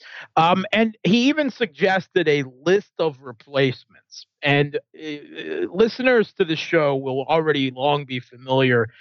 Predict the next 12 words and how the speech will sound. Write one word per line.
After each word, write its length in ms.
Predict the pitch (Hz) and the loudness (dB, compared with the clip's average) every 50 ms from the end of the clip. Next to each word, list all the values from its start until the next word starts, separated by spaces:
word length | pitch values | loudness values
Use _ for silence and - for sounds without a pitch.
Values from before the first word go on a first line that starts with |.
| - - _ | -20 -16 _
with 180 | - 151 143 - | 0 0 0 2
the 80 | _ 127 | _ -2
names 540 | 117 123 135 143 143 143 139 135 131 120 104 | 0 2 2 2 4 4 2 0 -2 -8 _
that 120 | 117 117 107 | -16 -12 -12
are 80 | 113 113 | -12 -4
mentioned. 580 | 131 156 170 180 175 170 - 165 143 135 135 _ _ _ _ _ _ _ _ - | 0 0 2 2 0 -2 -2 -2 -2 -4 -6 _ _ _ _ _ _ _ _ -2
Um, 360 | 135 131 127 131 127 131 127 _ | 2 2 4 2 2 -2 -2 _
of 140 | 151 139 - | -4 -4 -2
course, 400 | - 160 180 175 165 156 - _ _ _ _ _ | 0 2 2 2 2 0 -4 _ _ _ _ _
topping 380 | - 180 160 - 170 165 151 | 0 0 0 0 -2 -4 -2
the 100 | 139 139 | 0 0
list 400 | 135 139 143 143 147 147 - _ | 0 2 2 2 2 0 -2 _